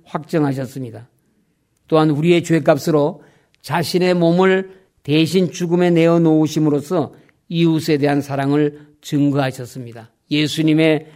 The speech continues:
근본은 사랑이셨습니다. 그러므로 예수님은 율법을 완성하신 것입니다. 예수님은 율법을 폐하지 않으시고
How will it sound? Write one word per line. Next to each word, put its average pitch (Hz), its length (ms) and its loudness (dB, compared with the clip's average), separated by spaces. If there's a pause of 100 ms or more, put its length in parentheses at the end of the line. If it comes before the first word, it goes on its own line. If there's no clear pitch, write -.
(160)
근본은 151 560 2
사랑이셨습니다. 135 1000 -4 (720)
그러므로 185 460 2
예수님은 160 800 0 (360)
율법을 170 880 0
완성하신 139 760 -2
것입니다. 117 500 -10 (840)
예수님은 175 500 4
율법을 175 420 2
폐하지 165 360 2
않으시고 151 640 0